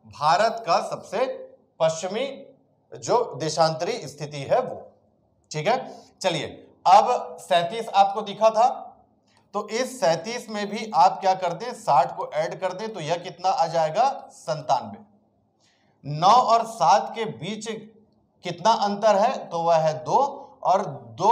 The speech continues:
और सात के बीच कितना अंतर है? पाँच। तो संतानवे डिग्री पच्चीस मिनट पूर्व आप देख लें, तो ये क्या हो गया? आपका देशांतरी विस्तार की स्थिति, सबसे पूर्वी देशांतरी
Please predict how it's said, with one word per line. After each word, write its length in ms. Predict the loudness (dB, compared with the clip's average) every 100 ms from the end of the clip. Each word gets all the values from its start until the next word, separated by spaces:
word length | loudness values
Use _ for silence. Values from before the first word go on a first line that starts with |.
| 4
और 540 | 4 4 4 4 -4 -14
सात 480 | 0 4 4 4
के 80 | -6
बीच 220 | -8 -10
कितना 300 | -10 -12 -6
अंतर 360 | -4 -4 -2 -2
है? 160 | -2 -2
पाँच। 380 | -2 -4 -4 -16 _ _ _ _
तो 260 | -2 -2 -4
संतानवे 640 | -2 -2 2 4 4 0
डिग्री 360 | -4 -4 -10 -12
पच्चीस 580 | -10 -10 -10 -12 -14 -12
मिनट 280 | -10 -8 -8 -10 -10
पूर्व 280 | -6 -4 2
आप 140 | 2
देख 320 | 2 -4 -6 -6
लें, 500 | -8 -8 -16 _ -14
तो 100 | -8
ये 220 | -4 -4
क्या 160 | 0
हो 200 | 0 0
गया? 160 | -2 -2
आपका 440 | 0 -2 -2 -4
देशांतरी 560 | -6 -6 -6 -6 -6 -10
विस्तार 560 | -10 -14 -2 4 4 4 -6 -18 _ _ _
की 200 | -18 -18
स्थिति, 420 | -18 -20 -20 -20 _ _ _ _ 0
सबसे 240 | 0 0
पूर्वी 440 | -4 -4 -4 -4 -6 -10 -20 -12
देशांतरी 840 | -6 0 0 -2 -6 -6 -10 -20